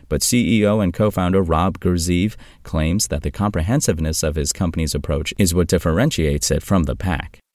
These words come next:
"We are leveraging machine learning-based attack surface management to understand what's out there, and we're the first company to automate security testing at the scale of millions of assets," he said.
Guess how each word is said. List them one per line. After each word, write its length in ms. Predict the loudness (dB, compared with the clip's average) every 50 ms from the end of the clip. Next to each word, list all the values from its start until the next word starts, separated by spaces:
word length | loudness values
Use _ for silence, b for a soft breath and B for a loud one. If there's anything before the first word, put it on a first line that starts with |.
| _ -12 -2
"We 200 | 2 2 4 4
are 100 | 4 4
leveraging 600 | 4 4 4 2 4 2 2 2 2 2 2 2
machine 440 | 2 0 0 2 2 4 4 4 4
learning-based 680 | 4 4 4 4 2 2 0 0 0 0 -2 -4 -6 -6 -4 -4
attack 400 | -4 -2 0 0 0 0 0 -2
surface 420 | 0 0 0 0 0 -2 -2 0
management 480 | -2 0 0 -2 -2 -2 -2 -4 -4 -2
to 200 | -2 -2 -2 -2 0
understand 640 | 0 0 0 0 0 0 0 0 0 0 0 0 0
what's 220 | -2 -2 0 0
out 220 | 0 0 0 0
there, 240 | -2 -4 -4 -4 -8 B B B B B B B
and 140 | 2 4 4
we're 120 | 6 4
the 120 | 4 2 2
first 320 | 2 0 0 0 0 0
company 320 | 0 0 0 0 -2 -2
to 120 | 0 -2 0
automate 440 | 2 2 4 4 4 2 2 0 -2
security 500 | -2 -4 -2 0 2 2 4 4 2 0
testing 440 | 0 -2 -2 -2 -2 -2 -2 -2 -2
at 100 | -2 -2
the 100 | -2 -2
scale 460 | -2 -2 0 2 2 2 2 2 0
of 220 | -2 -2 -4 -2
millions 420 | 0 2 2 4 4 4 2 2 2
of 100 | 0 0
assets," 580 | 0 0 0 -2 -2 -4 -6 -6 -8 -8 -8
he 140 | -6 -6 -6
said. 400 | -4 -4 -2 -2 -2 -4 -4 -8